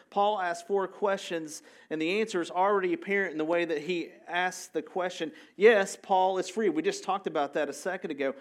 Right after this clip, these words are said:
And he's an apostle. He has seen Jesus. If you know his story on the road to Emmaus, Jesus spoke to him in a vision in the sky, and Paul counts it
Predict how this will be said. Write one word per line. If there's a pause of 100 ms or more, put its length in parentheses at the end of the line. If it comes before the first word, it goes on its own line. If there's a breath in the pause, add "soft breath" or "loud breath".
(240 loud breath)
And
he's
an
apostle. (200 loud breath)
He
has
seen
Jesus.
If
you
know
his
story
on
the
road
to
Emmaus, (240 loud breath)
Jesus
spoke
to
him
in
a
vision (180 loud breath)
in
the
sky,
and
Paul
counts
it